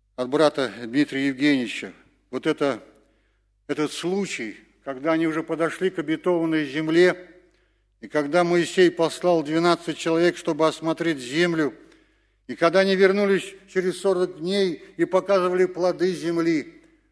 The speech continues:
мы знаем, что десять из них стали роптать и говорить: «Мы не сможем войти в эту землю. Там люди веко-, великорослые,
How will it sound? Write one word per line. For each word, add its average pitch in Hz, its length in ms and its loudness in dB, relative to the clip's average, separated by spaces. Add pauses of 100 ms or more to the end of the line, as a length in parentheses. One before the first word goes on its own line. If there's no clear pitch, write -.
(160)
мы 165 120 -2
знаем, 190 400 2
что 190 340 4
десять 180 520 -2
из 180 220 -2
них 208 400 0 (500)
стали 196 340 4
роптать 190 520 4
и 190 60 2
говорить: 185 320 4
«Мы 208 560 2
не 185 160 -2
сможем 220 480 0
войти 160 320 -2
в 127 60 -8
эту 120 220 -12
землю. 107 280 -18 (1040)
Там 156 160 0
люди 214 340 -2
веко-, 180 320 0
великорослые, 156 880 -6